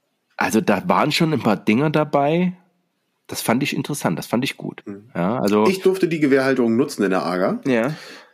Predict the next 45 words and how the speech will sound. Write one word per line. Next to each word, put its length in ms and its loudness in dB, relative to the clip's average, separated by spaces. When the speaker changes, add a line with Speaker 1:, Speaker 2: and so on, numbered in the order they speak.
Speaker 2:
Äh, 280 2
währenddessen 400 2
ich 100 2
das 140 -2
M 160 -2
G 80 2
drei 200 2
getragen 460 0
habe, 240 0
durfte 240 -2
ich 80 -6
mein 180 0
G 80 -2
sechsunddreißig 640 -2
am 420 -4
Rucksack 300 -2
transportieren. 640 -4
Das 140 -6
fand 160 -4
ich 180 -12
sehr 160 -4
fair 360 -4
auf 140 -10
jeden 140 -4
Speaker 1:
Ach 60 -2
Speaker 2:
Fall. 60 -4
Speaker 1:
so, 120 2
das 140 0
ist 20 0
ja 80 0
nett, 360 -2
ja. 440 -2
Ähm, 480 -2
Speaker 2:
Also 220 0
ich 80 2
hab 80 0
das 120 0
Ding 140 0
wirklich 180 0
mal 100 2
scharf 340 -2
<laughs> 20 -6
benutzt. 720 0
Speaker 1:
Ja, 140 2
ja. 200 0